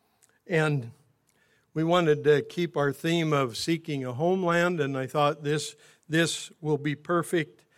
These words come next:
uh, in, in what we are trying to do here with our messages. You see, Jesus was taking a rest by the well, and the woman was looking for water. She showed up at about noon,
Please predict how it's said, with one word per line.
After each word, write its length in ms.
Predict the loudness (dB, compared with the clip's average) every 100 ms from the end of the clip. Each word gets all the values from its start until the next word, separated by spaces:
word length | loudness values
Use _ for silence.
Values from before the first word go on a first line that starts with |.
| _ _ _
uh, 320 | -2 -2 -2
in, 260 | -2 0 0
in 300 | 0 0 2
what 200 | 0 0
we 160 | -2 -2
are 120 | -4
trying 360 | -2 -2 -2 -4
to 140 | -6
do 220 | -6 -6
here 220 | -4 -2
with 240 | -2 -2 -4
our 160 | -4
messages. 800 | 0 0 0 -2 -8 -10 -12 -16 _ _ _ _ _ _ _ _ _ -20 -20 _ _ _ -4
You 140 | 0
see, 300 | 2 2 0
Jesus 500 | 0 0 2 2 2
was 180 | 0 0
taking 460 | 0 0 0 0
a 80 | 0
rest 560 | 2 4 2 0 -8 _ _ _ _ _ _ _ _ -20 _
by 180 | 0 2
the 160 | 4 4
well, 540 | 6 6 4 2 -4 -14 -14
and 200 | -4 0
the 80 | 2
woman 420 | 2 4 4 4
was 200 | 2 2
looking 400 | -2 -2 -2 -6
for 200 | -4 -2
water. 580 | 0 0 -2 -4 -12 -18 _ _ _ _ _ _ _ _ _ _ _ _
She 240 | -6 -2 0
showed 340 | 4 6 6
up 220 | 6 4
at 100 | 0
about 380 | 0 4 4 2
noon, 800 | 2 4 4 4 0 -4 -10 -20